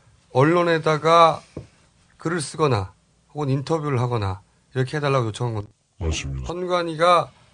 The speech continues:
Speaker 1: 그렇게 구체적으로 요구를 했나요?
Speaker 2: 언론 플레이라고 얘기를 했으니 뭐 신문사, 신문이다 뭐 이런 얘기는 안 했지만
Speaker 1: 언론 플레이라는 단어를
Speaker 2: 예.
Speaker 1: 사용했습니까?
Speaker 2: 그렇죠.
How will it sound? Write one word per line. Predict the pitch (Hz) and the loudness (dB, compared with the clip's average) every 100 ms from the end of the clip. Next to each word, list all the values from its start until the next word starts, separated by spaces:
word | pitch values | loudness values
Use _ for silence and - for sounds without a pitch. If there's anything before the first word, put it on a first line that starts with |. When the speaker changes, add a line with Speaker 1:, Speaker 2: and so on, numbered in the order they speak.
| - | -14
Speaker 1:
그렇게 | - 147 | -10 -10
구체적으로 | 139 139 - 185 170 | -8 -6 -2 -2 0
요구를 | 131 127 127 | 0 0 0
했나요? | 117 131 165 _ _ _ _ _ - | 0 -4 -6 _ _ _ _ _ -6
Speaker 2:
언론 | 98 143 185 165 | -4 -2 -2 -4
플레이라고 | 175 190 190 170 160 139 143 | -6 0 2 4 2 0 -2
얘기를 | 117 107 120 123 123 | -4 -6 -10 -8 -8
했으니 | 120 131 - 139 123 139 120 82 67 - _ _ _ _ _ _ _ | -8 -8 -8 -6 -4 -2 -2 -4 -8 -16 _ _ _ _ _ _ _
뭐 | - 82 | -14 -10
신문사, | - 175 185 185 175 147 139 131 107 | -8 -8 -6 -6 -4 0 2 2 -2
신문이다 | - 175 185 185 156 151 | -4 -8 -6 -4 -4 -6
뭐 | 135 127 | -4 -2
이런 | 123 147 | -2 -2
얘기는 | 123 120 | -2 -2
안 | 139 95 | -2 -2
했지만 | 87 - 123 107 | -6 -6 -6 0
Speaker 1:
언론 | 131 170 175 160 | 0 2 -2 -2
플레이라는 | 202 196 180 165 160 | -2 0 2 2 0
단어를 | 123 92 85 | -2 -2 -2
Speaker 2:
예. | |
Speaker 1:
사용했습니까? | 135 151 143 131 120 156 | 0 -2 -4 -6 -8 -8
Speaker 2:
그렇죠. | - 117 107 - 62 | -4 -4 -2 -6 -8